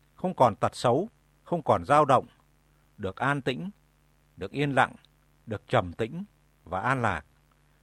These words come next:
Nhưng chiều sâu của tâm vẫn không ngừng phản ứng bằng thèm muốn và chán ghét. Những bất tịnh này luôn luôn lên trên bề mặt và áp đảo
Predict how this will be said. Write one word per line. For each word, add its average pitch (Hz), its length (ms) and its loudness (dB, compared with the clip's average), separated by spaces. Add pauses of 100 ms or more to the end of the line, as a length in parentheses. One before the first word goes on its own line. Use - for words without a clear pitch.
(340)
Nhưng 185 120 -8
chiều 120 240 2
sâu 175 260 4
của 107 140 -4
tâm 170 340 2 (300)
vẫn 175 120 -6
không 175 220 -2
ngừng 120 220 0
phản 92 280 0
ứng 165 280 -6 (720)
bằng 95 160 -6
thèm 90 320 -4
muốn 147 280 -4 (240)
và 92 260 -12 (100)
chán 139 200 -4
ghét. 151 220 -4 (1160)
Những 180 140 -8
bất 220 140 2
tịnh 120 220 0 (360)
này 117 340 0
luôn 165 220 -4
luôn 165 300 0 (600)
lên 156 220 2
trên 165 260 0
bề 107 140 4
mặt 104 200 0 (420)
và 95 120 -4
áp 127 300 -2
đảo 92 360 -2